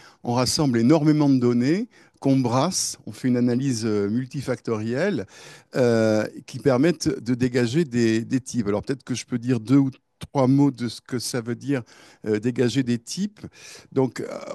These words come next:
on, on, on, on classe les, alors, la première typologie se fait à la commune. On classe les communes, euh, après avoir brassé toutes ces données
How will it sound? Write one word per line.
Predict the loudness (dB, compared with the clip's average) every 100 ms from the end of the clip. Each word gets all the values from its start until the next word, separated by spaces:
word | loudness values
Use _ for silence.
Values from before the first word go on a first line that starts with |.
| -4
on, | -2 -2
on, | 0 2 2
on, | 0 0 2 0
on | 0 0
classe | 0 2 2 2 0 -2 -4 -8
les, | -6 0 2 4 2 0 0 -4 -6 -8 -10
alors, | -6 -4 -4
la | -2 -4
première | 0 0 -2
typologie | -4 -2 -2 -4
se | -4
fait | -2
à | 0
la | 0
commune. | -2 -2 -4 -6
On | -8
classe | -2 0 0 0
les | 0
communes, | 0 0 0 -2 -6 -12 -20 -20 -20 -10
euh, | -6 -4
après | -4 -6 0
avoir | 0 2 0
brassé | 0 0 0 0
toutes | -2 -6
ces | -4
données | 0 2 4 2